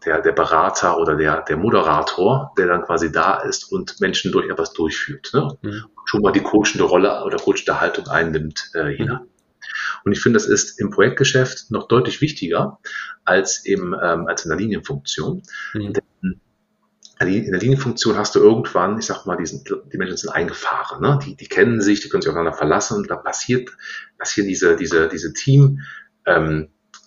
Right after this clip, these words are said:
Speaker 1: ähm, wie soll ich sagen, diese, diese, diese Teamprobleme,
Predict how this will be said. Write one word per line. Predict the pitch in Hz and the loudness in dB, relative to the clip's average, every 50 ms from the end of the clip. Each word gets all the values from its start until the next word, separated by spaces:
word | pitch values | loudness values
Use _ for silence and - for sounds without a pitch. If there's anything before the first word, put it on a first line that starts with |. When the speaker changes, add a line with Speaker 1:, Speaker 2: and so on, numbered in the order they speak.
| _ _ - | _ _ -2
Speaker 1:
ähm, | 85 82 78 78 76 73 71 71 69 - _ _ - | -2 -2 0 -2 -2 -2 -2 -4 -4 -8 _ _ -14
wie | 82 | -10
soll | 73 76 76 | -6 -6 -4
ich | 73 - | -4 -4
sagen, | - 85 80 80 78 76 71 | -2 0 0 0 -2 -4 -6
diese, | 76 76 78 76 82 - - | -4 -2 -2 -4 -4 -6 -6
diese, | 90 78 78 76 80 | -6 -4 -2 -4 -4
diese | 92 82 73 82 - | -4 -6 -10 -10 -10
Teamprobleme, | - - 113 110 107 110 135 - _ _ _ _ _ - - 78 78 90 80 85 92 98 107 120 139 160 196 202 160 147 | -6 -4 -4 -4 -4 -6 -8 -12 _ _ _ _ _ -8 -6 -2 -2 0 0 2 0 2 4 4 4 4 4 0 -2 -6